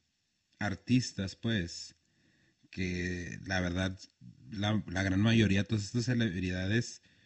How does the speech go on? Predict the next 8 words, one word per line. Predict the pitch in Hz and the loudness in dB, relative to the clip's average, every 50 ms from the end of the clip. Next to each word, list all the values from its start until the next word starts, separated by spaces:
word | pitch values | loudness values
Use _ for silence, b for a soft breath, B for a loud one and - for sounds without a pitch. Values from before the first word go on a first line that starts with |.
| b b b b b b b - | b b b b b b b -12
ah, | - 90 90 90 90 85 80 - - _ _ _ _ _ _ _ _ - _ _ _ _ _ - | -8 -6 -4 -2 -2 -4 -4 -8 -10 _ _ _ _ _ _ _ _ -20 _ _ _ _ _ -2
tienen | - 104 95 104 110 110 | 2 4 6 8 10 10
un | 110 101 | 8 8
complejo | - - 113 107 - - 104 107 95 - - 120 117 | 6 4 4 4 4 2 0 0 0 2 2 6 8
narcisista | 117 117 113 101 - - 101 87 - - - 90 82 - - - 113 110 | 8 8 6 4 0 -2 -4 -4 -4 -4 -4 -4 -4 -4 -4 -4 -4 -2
súper | - - 120 95 - - - 92 85 82 78 - | -2 -2 -2 -2 -2 -2 -2 -2 -2 -4 -8 -8
cabrón, | - 87 82 82 87 98 110 110 104 110 | -8 -8 -6 -6 -4 0 2 4 4 4
¿no? | 135 151 139 | 2 0 -2